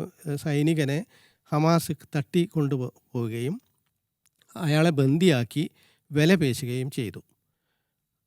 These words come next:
അയാളെ എങ്ങനെയെങ്കിലും വിട്ടുകിട്ടാൻ ഇസ്രായേൽ എന്ത് ചെയ്തിട്ടും ഫലമില്ലാതെ വന്നപ്പോൾ ആയിരത്തിലധികം ഫലസ്തീൻകാരെ, ഫലസ്തീൻ തടവുകാരെ വിട്ടുകൊടുക്കേണ്ടി വന്നു. ഒരുപാട് ഫലസ്തീൻ തടവുകാർ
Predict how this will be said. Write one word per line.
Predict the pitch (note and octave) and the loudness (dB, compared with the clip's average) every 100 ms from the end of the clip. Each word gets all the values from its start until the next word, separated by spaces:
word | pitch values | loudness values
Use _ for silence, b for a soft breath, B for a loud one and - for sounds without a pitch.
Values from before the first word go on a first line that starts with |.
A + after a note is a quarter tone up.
| - | 2
അയാളെ | E3+ G#3 A#3 | 6 8 8
എങ്ങനെയെങ്കിലും | A3+ G3 G#3 A3+ A#3 A#3 G3 | 8 8 8 8 8 6 4
വിട്ടുകിട്ടാൻ | E3 A3+ G3 G3 F#3+ F#3+ - _ - | 2 0 2 4 4 4 -2 _ -6
ഇസ്രായേൽ | D3+ F3+ F#3 F#3 F#3+ - _ - | -2 2 4 4 2 -6 _ 0
എന്ത് | D#3+ F3+ | 2 2
ചെയ്തിട്ടും | F#3+ D#3+ D#3 D#3+ E3+ F3 _ D3+ | 2 2 0 -2 -2 -2 _ -4
ഫലമില്ലാതെ | D3+ D#3+ D3+ D3 D3+ | -2 -2 -2 -2 -2
വന്നപ്പോൾ | B2 A#2+ C3+ C#3+ A#3+ b b b b b D#3+ | -4 -6 -4 -6 -6 b b b b b 0
ആയിരത്തിലധികം | F3 G#3 A#3 A3+ A#3+ A3 F3 F3+ F#3 F#3 G3+ - - | 6 8 8 6 4 6 6 6 6 4 0 -10 -6
ഫലസ്തീൻകാരെ, | D3+ D3+ - E3+ D#3+ C#3+ C3+ C#3+ | -2 -2 0 2 2 2 0 -2
ഫലസ്തീൻ | C#3 C#3 - D3 C3+ | -4 -4 -2 -4 -2
തടവുകാരെ | B2 C3+ C#3 A#2+ A#2+ C#3 - | -4 -2 -2 -2 -4 -6 -6
വിട്ടുകൊടുക്കേണ്ടി | D3 - D3+ B2 A2+ G#2 | -6 -2 -2 -2 -8 -8
വന്നു. | G#2 F2 _ _ _ _ _ _ _ _ - | -10 -14 _ _ _ _ _ _ _ _ -12
ഒരുപാട് | A2 B2 D3 E3 - G3+ G3 | -8 -4 0 0 -2 -10 -6
ഫലസ്തീൻ | D#3+ D3 F3+ | -6 -2 -2
തടവുകാർ | E3+ E3 E3 | -2 0 0